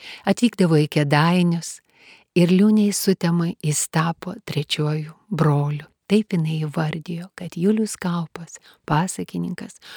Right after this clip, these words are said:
buvo jos trečiasis brolis. Taigi Lietuvoje išryškėjo Zinos polinkis į literatūrą, filosofiją. Ji pradėjo kurti eilėraščius, nedrąsiai, atsargiai.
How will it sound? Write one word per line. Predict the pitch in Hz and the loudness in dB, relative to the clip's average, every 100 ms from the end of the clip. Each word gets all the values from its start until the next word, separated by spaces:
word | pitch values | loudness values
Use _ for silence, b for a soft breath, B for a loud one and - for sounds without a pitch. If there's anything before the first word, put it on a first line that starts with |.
| B - | B -6
buvo | 147 165 180 190 - _ | 0 0 0 -8 -10 _
jos | - 143 147 - _ | -6 -6 -6 -12 _
trečiasis | - 139 139 147 143 - 180 - | -6 -4 -4 -6 -8 -10 -14 -12
brolis. | 185 151 143 151 - - - - _ | -8 -4 -4 -6 -12 -20 -20 -20 _
Taigi | - 202 226 | 0 2 2
Lietuvoje | 220 - 202 208 196 185 175 151 _ _ _ _ _ _ _ _ _ _ _ _ B | 0 0 2 4 4 4 2 0 _ _ _ _ _ _ _ _ _ _ _ _ B
išryškėjo | - - 208 - - 208 202 190 185 170 | -8 0 0 0 4 6 6 4 0 -2
Zinos | 151 180 170 160 - | 0 2 2 0 -2
polinkis | 160 147 151 147 147 - | -2 0 0 -2 -6 -4
į | 135 | -4
literatūrą, | 139 143 139 - 160 190 196 - _ | -2 0 -2 -2 -2 -2 -4 -10 _
filosofiją. | - 156 139 131 - 156 156 180 175 170 _ b b b b b b b b 185 | -8 -2 -2 -2 -2 -2 -2 -6 -6 -8 _ b b b b b b b b 2
Ji | 220 | 2
pradėjo | - 208 180 180 180 180 175 175 175 _ _ _ - | 4 4 6 4 6 4 4 0 -4 _ _ _ -6
kurti | - 160 - 175 | 0 0 2 2
eilėraščius, | 175 175 170 151 147 160 - 185 180 - _ _ _ - | 4 4 4 2 0 -6 -8 -8 -10 -12 _ _ _ 0
nedrąsiai, | 170 170 165 160 165 - 185 196 - | 0 2 2 0 -2 -6 -12 -12 -8
atsargiai. | 160 - 156 147 151 - 175 | -6 -2 -2 -2 -6 -10 -12